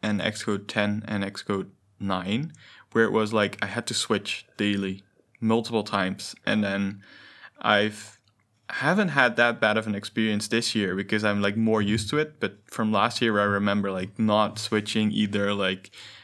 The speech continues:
the, like, uh, Xcode,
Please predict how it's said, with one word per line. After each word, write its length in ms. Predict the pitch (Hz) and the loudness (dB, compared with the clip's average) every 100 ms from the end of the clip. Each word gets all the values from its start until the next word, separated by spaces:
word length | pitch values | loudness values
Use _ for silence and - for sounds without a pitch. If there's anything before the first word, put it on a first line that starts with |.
| _ - | _ -4
the, 640 | 98 95 95 98 95 95 - | -2 -2 -2 -2 -4 -6 -6
like, 420 | 95 92 - - - | -6 -6 -14 -20 -10
uh, 340 | - - - - - | -8 -6 -6 -6 -2
Xcode, 640 | 117 - 107 98 98 98 | -2 0 -2 -2 -2 -6